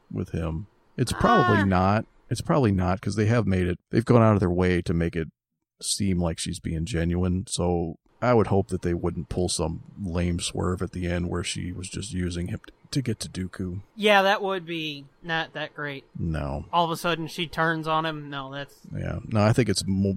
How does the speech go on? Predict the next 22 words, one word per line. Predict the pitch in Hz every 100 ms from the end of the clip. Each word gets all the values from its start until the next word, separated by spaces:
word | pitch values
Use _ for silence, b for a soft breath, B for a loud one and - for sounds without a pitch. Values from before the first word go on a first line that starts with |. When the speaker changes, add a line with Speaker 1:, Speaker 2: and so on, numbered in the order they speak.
| 95
Speaker 1:
way | 104
more | 101 92
interesting | 87 82 87 - 85
for | 87
it | 85
to | -
go | 82
this | 76 80
way. | - 82 85 - -
Speaker 2:
Yeah. | 185 151 127 - - - _ _ _ _
Ready | 180 190
to | 190
get | 196
into | 202 202 180 202 190
our, | 185 180 180
uh, | 180 170 156 _ _ -
thank | 226 247
yous | 285 240
then? | 202
Speaker 1:
Yeah. | 143 143 -
You | 98
wanna | 95